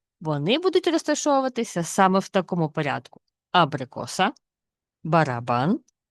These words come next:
веселий, гора, ганок,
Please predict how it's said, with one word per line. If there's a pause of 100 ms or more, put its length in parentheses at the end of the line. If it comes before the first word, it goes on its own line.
(200)
веселий, (240)
гора, (360)
ганок,